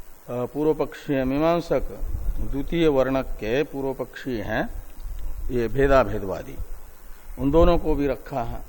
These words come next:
कि तस्मात्, ये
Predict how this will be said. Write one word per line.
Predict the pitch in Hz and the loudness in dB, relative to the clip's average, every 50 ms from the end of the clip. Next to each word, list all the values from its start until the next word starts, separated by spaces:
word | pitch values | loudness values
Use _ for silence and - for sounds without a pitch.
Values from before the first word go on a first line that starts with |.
| - - - - - - - - - - - - - - - - - - - - - - - - - - - - - - - - - - - - - - - - - - - - - - - - | -6 -4 -4 -4 -4 -4 -8 -8 -10 -10 -8 -8 -8 -8 -6 -8 -10 -10 -8 -8 -6 -6 -6 -4 -4 -6 -6 -6 -8 -8 -6 -4 -4 -2 -2 -2 -2 -2 -2 -2 -2 -2 -2 -4 -8 -8 -8 -4
कि | - 135 131 | -2 -2 -2
तस्मात्, | - - 139 139 - - 156 143 143 147 147 143 139 131 123 - - 107 98 - - - - - - - - - - - - - - - - - - - - - - 139 | 2 2 2 2 2 -2 0 2 4 6 6 6 6 4 2 0 -2 -6 -6 -6 -6 -8 -10 -10 -14 -20 -20 -18 -16 -14 -10 -4 0 2 2 2 2 0 -2 -4 -2 0
ये | 143 127 | 0 2